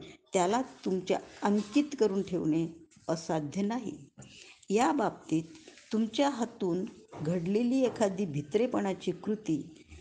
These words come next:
लज्जेने डोळे मिटणाऱ्या एखाद्या नववधूला शोभेल,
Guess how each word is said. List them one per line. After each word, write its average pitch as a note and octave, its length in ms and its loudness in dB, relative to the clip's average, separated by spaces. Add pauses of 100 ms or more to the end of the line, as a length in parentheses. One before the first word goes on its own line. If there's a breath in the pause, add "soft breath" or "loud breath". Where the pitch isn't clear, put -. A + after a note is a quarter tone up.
(180 loud breath)
लज्जेने G#3 640 2
डोळे F#3 360 4 (100)
मिटणाऱ्या F#3 680 -2 (400)
एखाद्या G#3+ 460 2
नववधूला G3 760 4
शोभेल, E3+ 500 0